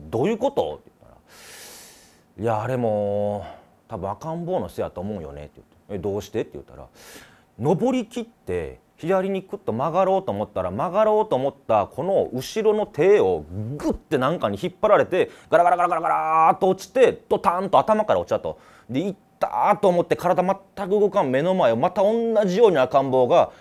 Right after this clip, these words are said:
「おんぎゃー、おんぎゃー、おんぎゃー」って言って目の前来たと。で、それがやっぱ一体じゃなくて、もう山ほどいたから、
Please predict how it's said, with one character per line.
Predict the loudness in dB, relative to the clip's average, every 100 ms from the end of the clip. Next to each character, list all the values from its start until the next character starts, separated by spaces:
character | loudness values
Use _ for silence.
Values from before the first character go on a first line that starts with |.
| -14
「お | -6
ん |
ぎ | 0
ゃ | 0 -2 -6 -10
ー、 | -6
お |
ん |
ぎ | -2
ゃ | 0 -2 -4 -4
ー、 |
お | -2
ん |
ぎ | 0
ゃ | 0
ー」 | 0
っ |
て | -2
言 |
っ |
て | 0
目 | 2
の | 2 4
前 | 2 0
来 |
た | -6
と。 | -8 -10 -14 -20 -20 _ _ _
で、 | -8
そ | -2
れ | 0
が | 2
や | 0
っ |
ぱ | 0
一 | -4
体 | 0 2 2
じ |
ゃ | 2
な | -2
く | -4
て、 | 0 2 4
も | 2 -4
う | -6 -8 -12 -14 _ _ _ _ _ -4
山 | 0 2 2
ほ | 0
ど | 0 0
い |
た | -2
か | -2
ら、 | -2 -2